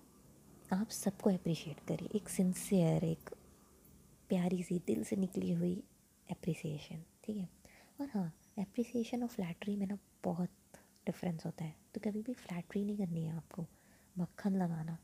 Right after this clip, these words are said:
क्योंकि क्या होता है ना, अप्रिसिएशन दिल से आती है, फ्लैटरी दिमाग से। तो सामने वाले को हमेशा पता लग जाता है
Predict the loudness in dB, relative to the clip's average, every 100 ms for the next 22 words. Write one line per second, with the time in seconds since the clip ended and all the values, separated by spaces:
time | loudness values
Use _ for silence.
0 | -14 -4 0 0 -2 -4 -2 -2 -2 -2
1 | 0 0 0 0 -2 0 -2 -2 -6 -6
2 | -6 -6 -4 -4 -2 0 2 2 0 -4
3 | -8 -14 -14 -16 -20 -20 -6 -2 0 0
4 | 0 0 -2 -4 -6 -4 -2 0 0 -2
5 | -2 -2 -2 -4 -4 -4 -6